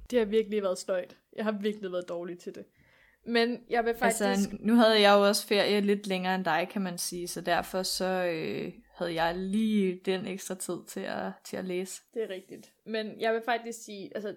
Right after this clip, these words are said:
Speaker 1: det er en skønlitterær bog, White, Whitesmith. Whitesmith?
Speaker 2: Ja.
Speaker 1: White Teeth. Men nu har jeg jo også startet på uni, og der har jeg fået et fag, hvor vi skal læse, som pensum skal vi læse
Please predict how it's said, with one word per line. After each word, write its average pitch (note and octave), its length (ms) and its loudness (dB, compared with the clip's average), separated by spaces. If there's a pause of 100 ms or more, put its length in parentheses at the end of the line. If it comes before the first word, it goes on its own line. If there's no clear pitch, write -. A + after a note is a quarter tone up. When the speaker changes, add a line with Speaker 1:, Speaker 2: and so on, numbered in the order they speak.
(120)
Speaker 1:
det A3+ 220 0
er F#3 160 0
en F#3+ 200 -8 (160)
skønlitterær G#3+ 580 -4
bog, - 320 -8
White, F3 180 -6 (100)
Whitesmith. F3+ 380 -10 (160)
Whitesmith? B3 480 -6
Speaker 2:
Ja. G#3 180 0
Speaker 1:
White G#3+ 260 -2
Teeth. A#3+ 340 -8 (200)
Men A#3 300 -2 (720)
nu B3 160 -2
har B3 140 0
jeg B3+ 80 -4
jo A#3 80 -2
også A#3 160 -2
startet A#3+ 320 -6
på - 100 -8
uni, C4+ 380 -4
og A3+ 140 -10
der A#3 80 -6
har A#3 120 -6
jeg A#3 160 -4
fået A#3 100 -2
et A#3 80 -4
fag, A3 220 -4
hvor G#3 100 -10
vi G3+ 100 -6
skal G#3 220 -8
læse, G3 300 -6
som G3+ 140 -10
pensum A3+ 400 -8
skal G#3+ 200 -14
vi F#3+ 60 -10
læse F3 280 -12